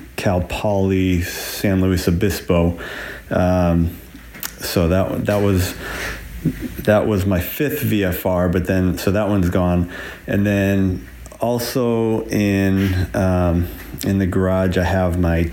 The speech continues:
two thousand Yamaha V-Max.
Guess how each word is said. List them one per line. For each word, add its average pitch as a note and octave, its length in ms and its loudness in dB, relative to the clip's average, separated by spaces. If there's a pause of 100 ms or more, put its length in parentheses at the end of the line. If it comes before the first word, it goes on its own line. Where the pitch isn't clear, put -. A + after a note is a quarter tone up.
(120)
two A2+ 460 0
thousand G#2+ 1300 0
Yamaha G2+ 540 2
V-Max. A#2+ 720 0